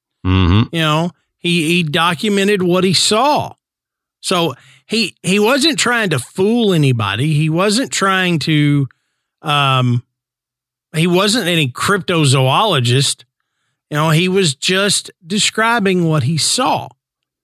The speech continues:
Speaker 2: But there is some speculation as to how serious he really was about the sea ape. I, I think it would be humorous if Steller was around today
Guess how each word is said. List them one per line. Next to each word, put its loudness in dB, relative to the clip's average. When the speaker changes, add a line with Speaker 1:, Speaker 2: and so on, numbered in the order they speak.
Speaker 2:
But -2
there 0
is 2
some 2
speculation 0
as -2
to -2
how 0
serious 0
he -4
really 2
was 0
about -2
the -4
sea 0
ape. -4
I, 0
I 0
think -4
it -2
would -2
be 2
humorous 2
if -2
Steller 0
was 2
around 2
today -2